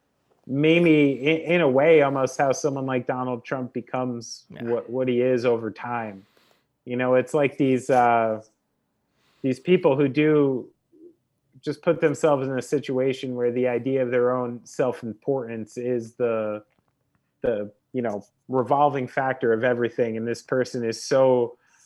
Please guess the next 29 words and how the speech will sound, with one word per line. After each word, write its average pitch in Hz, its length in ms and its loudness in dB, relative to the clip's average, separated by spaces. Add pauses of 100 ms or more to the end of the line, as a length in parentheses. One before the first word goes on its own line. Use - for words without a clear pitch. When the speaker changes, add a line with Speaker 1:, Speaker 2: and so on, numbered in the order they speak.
(400)
Speaker 1:
such 156 360 2
a 165 80 2
genius 135 580 0
or 123 80 0
such 175 320 0
a 131 60 -4
visionary 120 920 2
that 120 220 2
they 127 360 4 (140)
deserve 127 460 2
to 131 80 -8
be 143 140 2
<laughs> 120 80 -6
the 131 60 -10 (120)
leader 165 260 0 (100)
of 123 60 -6
the 131 80 -8
free 123 320 -4
world. 123 480 -2
I 120 120 -6
mean, 160 180 0
it's 151 260 -4
delusion. 139 720 2 (100)
Speaker 2:
Yeah. 107 160 -14 (140)
Speaker 1:
It's 123 180 -4
real 160 300 6
delusion, 139 640 0
truly. 135 500 -2 (440)
So, 147 460 2